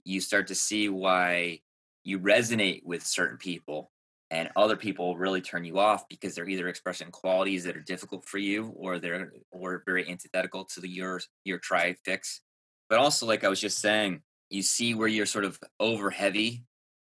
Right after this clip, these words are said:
in certain facets of the Enneagram and where you're really lacking. And if you wanna understand other people,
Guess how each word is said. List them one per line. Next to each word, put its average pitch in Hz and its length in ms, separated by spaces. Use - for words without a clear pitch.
in 92 120
certain 90 560
facets 90 440
of 92 60
the 87 100
Enneagram 92 500
and 87 120
where 92 100
you're 90 140
really 90 220
lacking. 95 600
And 92 240
if - 140
you 113 100
wanna 107 200
understand 95 480
other 92 140
people, 82 500